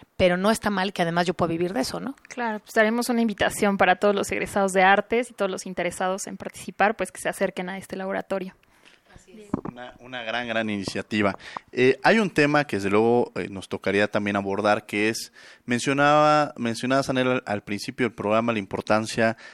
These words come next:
Speaker 3: de la literatura, del cine, para la difusión de los derechos humanos. Y en ese sentido, eh, bueno, el caso de, de este programa, que es una coproducción de Radio unam con la Comisión Nacional de los Derechos Humanos,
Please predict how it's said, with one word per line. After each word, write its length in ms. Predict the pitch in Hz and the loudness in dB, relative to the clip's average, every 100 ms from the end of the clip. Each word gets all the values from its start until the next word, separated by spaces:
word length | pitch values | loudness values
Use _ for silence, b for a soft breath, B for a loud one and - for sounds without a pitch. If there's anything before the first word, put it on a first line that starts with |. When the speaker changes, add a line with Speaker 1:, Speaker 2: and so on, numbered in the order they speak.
| B | B
Speaker 3:
de 100 | 110 | 0
la 100 | 98 | 2
literatura, 600 | 95 95 95 92 117 117 107 | 2 0 -2 -2 0 2 2
del 160 | 92 | 0
cine, 480 | - 120 113 107 101 | -6 -6 -4 -4 -6
para 240 | - 92 | -6 -6
la 80 | 92 | -4
difusión 480 | 95 - 98 123 113 | -8 -10 -4 -2 -2
de 80 | 92 | -2
los 160 | 90 | -6
derechos 400 | 92 92 - 92 | -6 -8 -10 -14
humanos. 520 | - 90 87 90 - - B B B - | -14 -12 -12 -14 -18 -20 B B B -4
Y 80 | |
en 80 | 123 | -2
ese 160 | 151 175 | -2 -2
sentido, 760 | 160 139 147 156 151 156 165 _ | -4 -6 -6 -4 0 0 -4 _
eh, 220 | 113 113 113 | -2 -2 0
bueno, 180 | 135 | 0
el 80 | 113 | 0
caso 360 | - 120 - 135 | -2 -2 -2 -2
de, 160 | 110 | -2
de 140 | 95 110 | -2 -6
este 180 | - 120 | -6 -6
programa, 480 | 107 110 117 110 | -2 2 2 0
que 100 | - | -6
es 80 | 101 | -12
una 100 | 113 | -12
coproducción 580 | - 101 95 92 107 104 | -12 -8 -8 -8 -8 -4
de 120 | 101 | -4
Radio 240 | 98 92 95 | -4 -6 -4
unam 240 | 101 104 | -4 -4
con 140 | 107 | -6
la 80 | 98 | -8
Comisión 300 | - 95 104 | -10 -12 -10
Nacional 280 | 104 98 101 | -10 -10 -8
de 80 | 104 | -6
los 100 | 95 | -4
Derechos 320 | 98 101 - | -6 -8 -10
Humanos, 460 | 110 98 101 104 | -6 -4 -6 -12